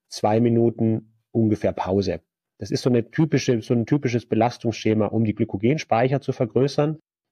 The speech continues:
Ja, da sollte man so ungefähr, ja, ich sage jetzt mal acht bis maximal,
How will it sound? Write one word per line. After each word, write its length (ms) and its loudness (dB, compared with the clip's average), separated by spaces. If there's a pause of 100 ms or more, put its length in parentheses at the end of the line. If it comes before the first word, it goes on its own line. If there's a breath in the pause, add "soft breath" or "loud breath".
(120)
Ja, 240 2
da 160 2
sollte 300 2
man 160 2
so 120 -2
ungefähr, 720 0
ja, 140 0
ich 100 -12
sage 220 -2
jetzt 140 -12
mal 220 -2
acht 600 -6
bis 420 -4
maximal, 1120 -2